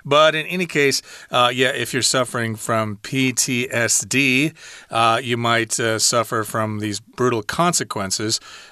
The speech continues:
uh, mentally after you return from home. I think they often refer to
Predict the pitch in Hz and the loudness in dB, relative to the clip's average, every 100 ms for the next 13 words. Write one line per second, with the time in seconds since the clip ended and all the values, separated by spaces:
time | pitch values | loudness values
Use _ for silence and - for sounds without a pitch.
0 | - 104 101 98 101 - 123 123 - 117 | -6 -2 0 -2 -4 -6 0 0 0 -2
1 | 113 113 113 - 113 107 107 104 - 117 | -2 0 0 0 -4 -4 -2 -2 -2 -2
2 | 104 107 98 - 127 113 - 156 147 139 | -4 -8 -8 -4 -2 -2 -2 -4 0 0
3 | 123 127 127 - 110 107 - 120 113 - | 0 2 0 -2 -4 -6 -2 -2 0 0
4 | 117 107 | 2 -2